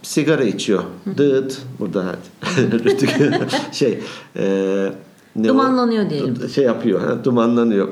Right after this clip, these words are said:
Speaker 2: Ha.
Speaker 1: E, blurlama mı ne denir? E, şeyi, görüntüyü böyle bir
Speaker 2: Flu.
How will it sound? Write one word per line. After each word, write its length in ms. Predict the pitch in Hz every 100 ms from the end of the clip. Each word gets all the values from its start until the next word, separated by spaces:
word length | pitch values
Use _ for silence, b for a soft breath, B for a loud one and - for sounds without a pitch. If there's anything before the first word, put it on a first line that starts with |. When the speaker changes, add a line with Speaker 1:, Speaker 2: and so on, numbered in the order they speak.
| -
Speaker 2:
Ha. 120 | 190 - -
Speaker 1:
E, 420 | 120 110 110 110 110 - -
blurlama 640 | 104 113 120 120 143 160
mı 140 | 107
ne 160 | 120 117
denir? 280 | 98 95 -
E, 220 | 104 -
şeyi, 560 | - 110 101 110 - 104
görüntüyü 600 | 113 117 117 117 113 107
böyle 260 | 110 107
bir 260 | 110 107 -
Speaker 2:
Flu. 340 | - 220 165